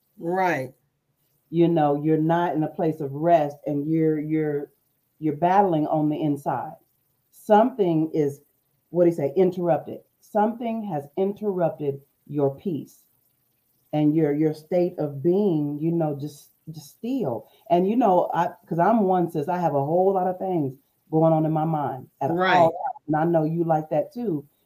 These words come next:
Speaker 2: where, you know, I have the purpose every single day to say, "Father, I need, I need to just sit myself still, quiet myself, so I can be in a place of peace, so I can actually hear.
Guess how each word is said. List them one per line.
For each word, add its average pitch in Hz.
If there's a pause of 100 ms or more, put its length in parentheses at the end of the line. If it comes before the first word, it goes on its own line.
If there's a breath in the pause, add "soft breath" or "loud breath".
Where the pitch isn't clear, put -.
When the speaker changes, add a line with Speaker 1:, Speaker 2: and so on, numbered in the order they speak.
(120)
Speaker 2:
where, 160
you 170
know, 160
I 156
have 185
the -
purpose 208
every 185
single 165
day 170 (420)
to 165
say, 151
"Father, 170
I 185
need, 185 (300)
I 196
need 208
to -
just 143
sit 202
myself 196
still, 131 (460)
quiet 180
myself, 175 (760)
so 160
I 170
can 170
be 160
in 151
a 139
place 160
of -
peace, 240
so 320
I 214
can 320
actually 233
hear. 294